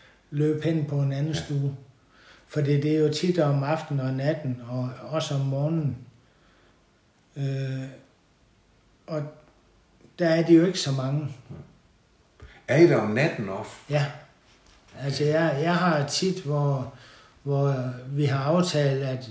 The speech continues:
Speaker 1: der er en patient, som er bange eller et eller andet.
Speaker 2: Mm.
Speaker 1: Det kan være mange ting.
Speaker 2: Ja.
Speaker 1: Øh, og så spørger man mig, om, om, øh, jeg har tid i aften eller i morgen, eller hvornår det er.
Speaker 2: Ja.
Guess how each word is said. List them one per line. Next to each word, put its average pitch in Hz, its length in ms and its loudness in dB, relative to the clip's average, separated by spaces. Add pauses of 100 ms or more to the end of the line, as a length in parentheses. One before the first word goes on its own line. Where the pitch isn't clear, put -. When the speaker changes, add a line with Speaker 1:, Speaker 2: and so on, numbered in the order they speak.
(120)
Speaker 1:
der 139 80 -6
er 139 140 -4
en 131 140 -4
patient, 147 540 -2
som 135 260 -2
er 123 120 -6 (140)
bange 147 380 -2
eller 120 220 -4
et 127 140 -2
eller 147 260 0
andet. 139 420 -2
Speaker 2:
Mm. - 100 -14
Speaker 1:
Det 165 120 0
kan 143 120 -2
være 143 180 0
mange 147 420 -2
ting. 123 360 -4 (180)
Speaker 2:
Ja. 101 40 -10 (1000)
Speaker 1:
Øh, 143 420 -2
og 147 60 -8
så 156 160 -2
spørger 151 400 0
man 139 160 0
mig, 139 340 -2
om, 131 200 -4 (280)
om, 131 380 -2
øh, 127 320 -4 (640)
jeg 139 120 -2
har 127 100 -2
tid 160 300 4
i 135 100 -2
aften 143 360 -4
eller 127 280 -2
i 127 160 -2
morgen, 147 300 -2
eller 127 140 -4
hvornår 131 360 -6
det 127 140 -6
er. 131 360 -10
Speaker 2:
Ja. - 0 -